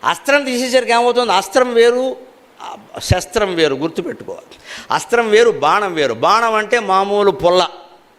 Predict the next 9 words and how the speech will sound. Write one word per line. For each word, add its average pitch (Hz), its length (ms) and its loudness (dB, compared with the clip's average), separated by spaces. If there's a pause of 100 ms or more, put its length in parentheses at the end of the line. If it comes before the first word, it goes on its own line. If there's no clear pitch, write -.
(100)
ఓ 156 80 4
ఎనపది 165 420 0
పోని, 120 300 -6 (760)
కమ్మి, 156 300 -4 (140)
కడ్డి. 123 280 -4 (640)
అస్త్రం 175 380 -2
అంటే 170 200 0
మంత్రపూర్వకమైంది 156 1300 0
అస్త్రం 107 400 -10